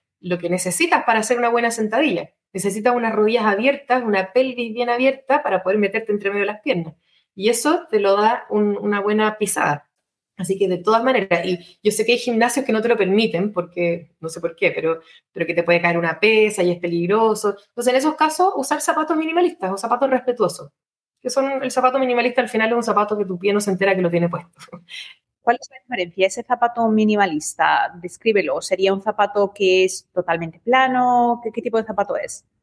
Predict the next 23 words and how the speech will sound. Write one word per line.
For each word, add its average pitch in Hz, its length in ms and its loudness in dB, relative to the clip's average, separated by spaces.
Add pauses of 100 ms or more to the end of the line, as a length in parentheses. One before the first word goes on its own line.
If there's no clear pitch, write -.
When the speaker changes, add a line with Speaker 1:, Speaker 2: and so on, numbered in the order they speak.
(260)
Speaker 1:
Un 277 120 0
zapato 330 300 -2
minimalista 294 480 0
tiene 285 240 -2
cuatro 359 240 2
características. 208 880 -2 (180)
Primero, 311 340 2 (240)
tiene 294 180 0
que 302 80 0
ser, - 480 -4
la 226 160 0
suela 302 280 -2
tiene 302 140 -4
que 269 80 -2
ser 285 140 -2
totalmente 285 500 -2
plana, 160 380 -6 (120)
que 202 80 -6
se 220 100 -2
llama 220 160 2
el 220 180 0
zero 226 300 0
drop. 185 360 -4